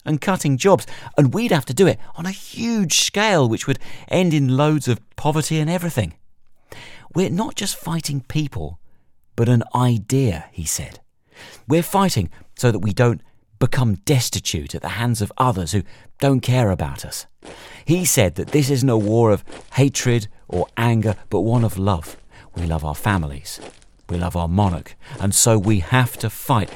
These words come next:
however begrudgingly, to protect the people we love. Everyone cheered after that. Don't tell, but I welled up a little. Sergeant Daniels is pretty good at those speeches.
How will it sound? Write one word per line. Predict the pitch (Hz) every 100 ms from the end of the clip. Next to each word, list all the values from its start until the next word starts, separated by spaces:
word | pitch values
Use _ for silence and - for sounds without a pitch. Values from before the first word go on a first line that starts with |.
| -
however | - 101 127
begrudgingly, | 175 185 190 180 185 - 127 107 92 95 - - - - - -
to | -
protect | - 90 - - 135 -
the | 127
people | - - 104 104
we | 95 92
love. | 90 76 - - - - - - - - - - - - - - - - - _ -
Everyone | 104 101 90 90
cheered | - 117 101 82
after | 82 - 92
that. | 87 87 - - - - - - _ - - - - _ - - -
Don't | 98 87
tell, | - 82 80
but | 90 87
I | 92 92
welled | 90 90 90
up | 101 92
a | 80
little. | 82 - 76 - - - - - - - - - _
Sergeant | - 160 143 127 104
Daniels | 139 131 107 95
is | 101 - - - -
pretty | 131 107
good | 143 101
at | 87
those | 87 90
speeches. | - 98 - 110 98